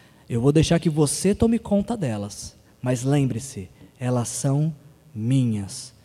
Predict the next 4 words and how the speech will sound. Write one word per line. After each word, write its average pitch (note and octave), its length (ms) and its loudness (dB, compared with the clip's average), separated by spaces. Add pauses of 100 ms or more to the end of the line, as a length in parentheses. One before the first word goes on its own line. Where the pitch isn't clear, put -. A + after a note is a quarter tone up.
(240)
em C3 160 -4
troca C3 640 -2 (720)
da D3 220 -6
pérola A#2 640 0